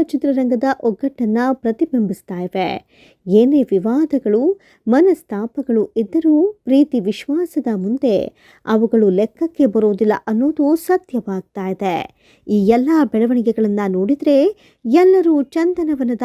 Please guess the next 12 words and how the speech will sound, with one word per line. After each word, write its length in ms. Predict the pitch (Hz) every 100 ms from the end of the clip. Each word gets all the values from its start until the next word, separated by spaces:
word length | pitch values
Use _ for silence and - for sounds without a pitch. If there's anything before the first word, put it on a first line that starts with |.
| 226 -
ಅಣ್ಣ 220 | 254 311 277
ತಮ್ಮಂದಿರ 520 | - 233 269 240 220
ಹಾಗೆ 360 | 214 202 190 226
ಕಾಣಿಸ್ತಾ 600 | - 311 285 214 - 190
ಇದ್ದಾರೆ. 640 | 180 170 190 185 165 - _ _ _ -
ಈ 100 | 214
ಒಗ್ಗಟ್ಟು 680 | 220 208 330 330 277 285 370
ಸದಾಕಾಲ 680 | - 240 330 370 - 311 277
ಹೀಗೆ 320 | 233 233 226
ಇರ್ಲಿ 300 | - 214 220
ಅನ್ನೋದೇ 800 | 202 208 220 311 339 294 311 370 233
ಎಲ್ಲರ 500 | 240 330 370 311